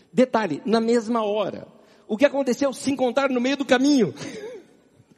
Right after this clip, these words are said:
E aí fizeram uma reunião ao ar livre. Todos juntos ali. Algumas coisas assim, totalmente fora do comum aconteceram. Por exemplo, não se tem registro de uma pessoa sequer presa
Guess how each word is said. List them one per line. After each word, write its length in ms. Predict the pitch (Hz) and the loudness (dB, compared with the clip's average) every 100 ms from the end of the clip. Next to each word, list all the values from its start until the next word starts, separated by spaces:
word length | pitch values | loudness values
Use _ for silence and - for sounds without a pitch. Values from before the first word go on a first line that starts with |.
| _ _ _ - _ - - | _ _ _ -20 _ -20 -8
E 120 | - 233 | 4 4
aí 100 | 247 | 4
fizeram 400 | 254 214 233 - | 2 4 4 4
uma 100 | 254 | 2
reunião 540 | 214 233 254 - 240 233 | 2 4 2 2 2 2
ao 100 | 220 | 2
ar 140 | 220 | 2
livre. 580 | 214 240 208 143 123 80 - - - - - | 0 -2 -4 -4 -6 -8 -12 -20 -20 -4 4
Todos 320 | 262 269 202 | 4 4 0
juntos 480 | 247 269 - 170 151 | 2 2 0 0 2
ali. 260 | 143 127 - - - | 2 -2 -6 -12 -2
Algumas 360 | - 440 494 - | 0 2 -2 -2
coisas 360 | 359 403 302 | -2 -2 0
assim, 280 | 269 302 330 - - - - - | 0 0 -4 -8 -20 -20 -20 -12
totalmente 480 | - 392 311 294 294 | -6 -2 0 0 -4
fora 260 | 254 302 277 | -2 0 0
do 140 | 285 | -2
comum 320 | - 254 294 | 0 0 2
aconteceram. 760 | 294 254 247 214 190 240 240 202 | -2 0 -2 -2 0 2 2 2
Por 200 | 247 247 | 0 2
exemplo, 320 | 214 247 214 | 2 -2 -2
não 300 | 202 226 285 | -2 0 -2
se 180 | - 262 | -4 -10
tem 220 | - 233 | -4 -2
registro 580 | 202 180 151 220 226 208 | 0 -2 -2 -8 -8 -10
de 180 | 156 208 | -8 -6
uma 280 | 262 311 - | -4 -4 -4
pessoa 500 | 220 196 - 208 196 | -4 -4 -4 -4 -4
sequer 460 | - 202 - 196 | -6 -10 -4 -4
presa 840 | 190 - 202 208 147 120 120 - | -4 -4 -2 -2 -6 -8 -8 -8